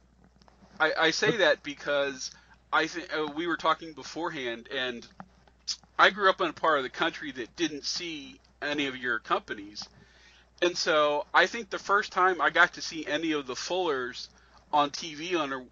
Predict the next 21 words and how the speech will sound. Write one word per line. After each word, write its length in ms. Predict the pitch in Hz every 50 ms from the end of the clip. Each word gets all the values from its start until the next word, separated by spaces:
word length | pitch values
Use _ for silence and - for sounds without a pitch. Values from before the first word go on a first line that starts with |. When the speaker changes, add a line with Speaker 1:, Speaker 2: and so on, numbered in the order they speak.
| _ -
Speaker 1:
on 180 | 147 143 135
a 60 | 131
weekly 380 | 127 120 135 147 - - 131 120
basis 500 | 113 120 135 160 170 - - 131 120 -
was 160 | 135 131 117
in 160 | 123 123 117
Memphis, 560 | 120 160 220 214 - - 117 120 - - - - - _ _ _ - - _ _ _ -
and 120 | - 143 151
that's 240 | 160 165 165 - -
when, 420 | 165 143 143 143 139 135 131 123
uh, 340 | 120 120 120 117 117 117 - - _ _ -
that's 200 | 147 151 156 -
when 160 | 165 139 131
Robert 360 | 131 143 170 233 214 190 -
was 160 | - 127 117
there. 280 | - 123 120 113 92 -
So 180 | - - 165 156
for 140 | - 180
the 100 | 165 151
longest 400 | 147 156 175 202 214 185 165 -
time, 560 | - 190 196 214 196 160 143 127 123 120 131